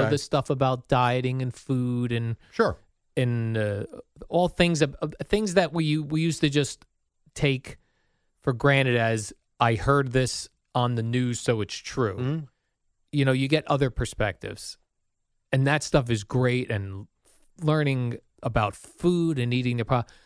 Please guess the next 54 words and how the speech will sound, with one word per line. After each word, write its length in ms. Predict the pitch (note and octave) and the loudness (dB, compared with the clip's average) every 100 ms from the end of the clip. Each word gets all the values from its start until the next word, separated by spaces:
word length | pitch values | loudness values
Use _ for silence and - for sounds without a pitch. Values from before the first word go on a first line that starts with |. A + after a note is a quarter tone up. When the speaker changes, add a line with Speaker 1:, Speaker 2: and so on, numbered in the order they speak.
| _ _ _ _ - _ _ _ _ - - | _ _ _ _ -20 _ _ _ _ -20 -12
Speaker 2:
so 220 | - E3+ | 0 2
they 120 | D#3+ | 4
get 340 | C#3 D3+ F3+ - | 2 -2 -2 0
you 80 | E3 | 0
with 160 | C#3+ | 2
that, 340 | D#3+ D#3+ B2+ - _ _ _ _ _ _ | 2 2 0 -6 _ _ _ _ _ _
but 160 | D3 | 4
that's 200 | D3+ D3+ | 6 2
such 240 | - F#3+ - | 2 2 2
a 40 | |
small 400 | D#3 - D#3+ D#3+ | -2 2 2 2
part 420 | C#3 D#3+ E3+ - - | 2 2 2 0 0
of 380 | C#3+ B2+ B2 A#2+ - _ _ | 0 2 0 -6 -14 _ _
a 100 | C3 | 0
giant 540 | A2 A2 C#3 C#3 C3 A#2+ | 2 2 4 2 0 0
waste. 500 | B2+ G2+ F2+ - - | 0 -2 -6 -12 -12
Speaker 1:
No, 140 | B2 | -10
for 140 | A#2 E2+ | -10 -10
sure. 340 | - A2 - | -8 -6 -2
Speaker 2:
But 160 | - C#3+ | 0 0
how 180 | A#2+ D3+ | 4 2
do 80 | D#3 | 2
you 140 | D#3 | 0
get 240 | B2+ D3+ | 2 2
the 60 | - | 2
good 300 | A#2 C#3 D3+ | 2 0 0
stuff 560 | - - A#2 G2+ - - _ _ _ _ - - | -2 0 2 0 -6 -20 _ _ _ _ -20 -4
Speaker 1:
Well, 180 | D3 D3 | 2 4
for 180 | A#2+ C3 | 4 0
me, 440 | C3+ D#3 G#2+ A2+ F2 _ | 2 2 2 -2 -8 _
I'll, 200 | G#2+ A2 | -2 0
I'll 180 | G#2+ A2 | 2 0
answer 220 | B2 A#2 G#2 | 0 0 0
that 160 | F2+ | 0
question, 380 | - D#2 D2 - | -2 -8 -6 -4
'cause 60 | G#2+ | 0
Speaker 2:
without 160 | A2 | 0
Speaker 1:
I 40 | G2 | 0
Speaker 2:
the 60 | |
Speaker 1:
th-, 60 | G#2+ | 0
Speaker 2:
bad 280 | B2+ A#2 G#2 | -2 -2 -4
stuff? 380 | - F2 - | -10 -10 -12
Speaker 1:
'cause 180 | - G2 D#2+ - | -12 -12 -12 -8
I 100 | G#2+ | -4
think 260 | G#2 A2+ F#2+ | -4 -6 -8
the 160 | G#2 | -6
answer 300 | G2 F2+ G2+ | -6 -6 -8
is 120 | F#2+ E2+ | -8 -6
the 100 | G2+ | -4
way 120 | F#2+ | -4
I've 120 | D#2+ | -4
done 160 | A2+ A#2+ | -4 -4
it 80 | E2 | -6
now. 240 | D2+ C#2+ | -14 -16